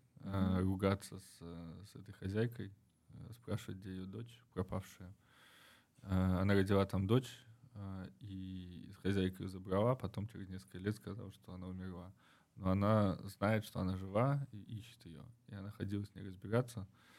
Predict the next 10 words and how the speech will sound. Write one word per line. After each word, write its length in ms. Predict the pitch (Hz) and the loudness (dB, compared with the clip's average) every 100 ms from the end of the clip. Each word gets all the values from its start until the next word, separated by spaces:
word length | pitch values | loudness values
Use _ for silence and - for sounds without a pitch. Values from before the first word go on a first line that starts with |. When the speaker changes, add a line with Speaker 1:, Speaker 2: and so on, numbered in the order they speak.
| - _ - | -20 _ -8
Speaker 1:
Ну, 80 | 101 | 0
то 60 | |
есть 140 | 101 - | 2 6
это 180 | 110 104 | 8 8
вот 240 | 101 101 | 6 4
как 200 | - - | -2 0
раз 260 | 98 120 - | 2 2 -2
о 40 | |
её 160 | 95 95 | -6 -6
силе. 500 | - - 143 139 117 | -4 4 6 6 4